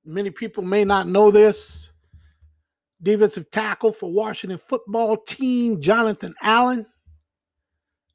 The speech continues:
He's only behind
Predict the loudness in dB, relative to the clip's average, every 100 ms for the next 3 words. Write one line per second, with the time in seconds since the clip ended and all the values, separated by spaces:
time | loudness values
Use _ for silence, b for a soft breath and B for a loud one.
0 | _ _ _ _ _ _ _ _ _ _
1 | _ _ _ _ _ _ _ _ _ _
2 | _ _ _ -4 -2 -6 -14 _ _ _
3 | _ _ _ _ _ _ _ _ 2 4
4 | 4 2 0 -2 -4 -4 -2 -4 -4 -6
5 | -8 -12 -18